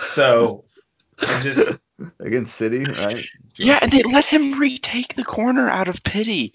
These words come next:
Speaker 3: because I saw a lot of people on the, on the match that made a very, uh, good point. Why did they make him retake that? It was illegal. He, you, there's nothing saying you can't kick the flag before you kick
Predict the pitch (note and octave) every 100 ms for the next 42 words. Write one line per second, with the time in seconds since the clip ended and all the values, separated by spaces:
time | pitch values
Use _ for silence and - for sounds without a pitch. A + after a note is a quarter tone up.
0 | - - - F3+ F3+ F3+ F3 G3 G#3 F#3+
1 | F#3+ F#3+ F3 G3 F3 E3 C3+ D3+ C#3+ C3+
2 | C3 E3 - C#3+ C3 _ _ - D3+ C#3+
3 | D3 D#3 F3+ E3 - _ _ - D#3 -
4 | - F#3+ D3 - _ _ _ _ _ -
5 | C3 _ - C#3+ F3+ G3 A#3+ G3+ F#3+ -
6 | F#3+ E3+ - F3+ - - - - - B2+
7 | - E4 D#4 C#4+ C4+ - A3+ G#3+ - E3
8 | - - C4+ E4 D4 C4+ D#3 D3 - -
9 | - D3 - A#2+ - F#2 A2 A#2+ A#2+ -
10 | A#2 A#2 A#2+ -